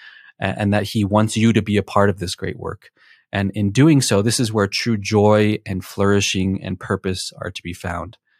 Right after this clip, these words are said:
So these parables, in a sense, I think offer an invitation to participate in something that grows from small to large and produces fruit in abundance.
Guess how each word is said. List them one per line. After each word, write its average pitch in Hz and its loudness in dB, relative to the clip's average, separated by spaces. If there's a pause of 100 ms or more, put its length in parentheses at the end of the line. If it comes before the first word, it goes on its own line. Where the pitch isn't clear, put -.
(300)
So - -4
these 110 0
parables, 143 2
in 123 2
a 113 4
sense, 117 0
I 113 2
think 120 2
offer 117 2
an 113 0
invitation 107 0
to - -10
participate 117 -2
in 107 -6
something 107 -2
that 90 -2
grows 110 2
from 101 -4
small 104 2
to 101 -8
large 98 2 (380)
and 98 -6
produces 110 -2
fruit - 0
in 98 -2
abundance. 101 0